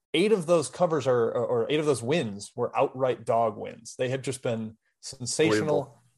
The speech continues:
Speaker 2: Yeah.
Speaker 1: They've erased deficits of ten plus points five times in the last seven games. I-, it's nuts. So does that continue today against the Dragons, or is this finally the one where, uh, U N C Wilmington com-, comes back down to earth?
Speaker 2: Yeah, eight and oh in C A A,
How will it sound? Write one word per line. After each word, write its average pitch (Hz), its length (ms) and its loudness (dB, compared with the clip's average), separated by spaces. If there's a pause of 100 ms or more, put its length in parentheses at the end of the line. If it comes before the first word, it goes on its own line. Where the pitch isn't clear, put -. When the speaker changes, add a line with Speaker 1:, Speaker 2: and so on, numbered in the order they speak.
Speaker 2:
Yeah. 104 220 4
Speaker 1:
They've 131 180 2
erased 127 540 0 (220)
deficits 131 420 0
of 123 80 -6
ten 135 200 -4
plus 123 200 -6
points 143 360 -6
five 117 300 -2
times 123 340 -4
in 127 60 -8
the 117 60 -4
last 110 220 -4
seven 110 200 -8
games. 123 540 -8
I-, 104 100 -14
it's 117 220 -10
nuts. - 400 -8 (440)
So 117 280 4
does 113 220 -6
that 151 240 2 (100)
continue 160 500 -4
today 113 360 -2
against 110 280 -8
the 110 60 -12
Dragons, 110 420 -4
or 117 60 -8
is 113 120 -8
this 131 200 -4
finally 127 340 -2
the 117 100 -6
one 113 220 -4
where, 104 320 -6 (260)
uh, 107 200 -14
U 117 100 -8
N 107 80 -6
C 113 140 -8
Wilmington 107 340 -8
com-, 101 140 -14 (100)
comes 117 220 -6
back 104 280 -6
down - 140 -12
to - 80 -14
earth? - 200 -12 (380)
Speaker 2:
Yeah, 104 220 0
eight 151 140 6
and 175 100 2
oh 170 320 8
in 147 100 -4
C 143 280 6
A 139 40 8
A, 143 140 6